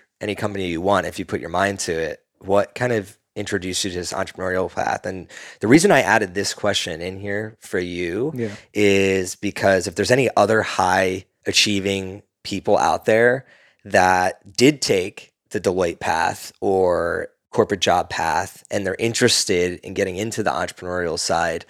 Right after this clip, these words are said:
Speaker 1: it's not too late. And just like Hamza just said, like, you have more time than you think. So I'd love for you to kinda share a little bit of that story so maybe they can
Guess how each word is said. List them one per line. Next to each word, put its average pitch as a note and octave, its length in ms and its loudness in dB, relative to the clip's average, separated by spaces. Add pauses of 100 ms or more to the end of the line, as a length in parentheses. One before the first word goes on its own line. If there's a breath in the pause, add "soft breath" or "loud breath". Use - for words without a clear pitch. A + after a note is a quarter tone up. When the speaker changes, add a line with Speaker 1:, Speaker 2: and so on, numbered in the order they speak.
(420 loud breath)
Speaker 1:
it's - 200 2
not C3 240 6
too C3 140 0
late. G2+ 300 0 (520 soft breath)
And F#2 600 -4 (120)
just - 220 -2
like G2+ 160 2
Hamza G2+ 260 -2
just F2 180 -4
said, G2+ 220 4
like, F2+ 380 -2 (200)
you G2 120 -2
have G2 100 4
more G2 140 -4
time F#2+ 220 -4
than E2+ 100 -12
you E2 100 -14
think. - 380 -18 (120)
So G2 1120 4 (140)
I'd F#2+ 120 -4
love G#2+ 280 0
for - 100 -4
you F#2+ 120 -4
to F#2+ 80 -6
kinda F2+ 180 -8
share F#2+ 240 -2
a F2 60 -2
little F#2 200 -2
bit F2+ 140 -2
of F2 80 -4
that F2+ 180 0
story F2 240 -4
so - 140 -8
maybe F#2 320 -2
they F2+ 280 0
can E2+ 420 -10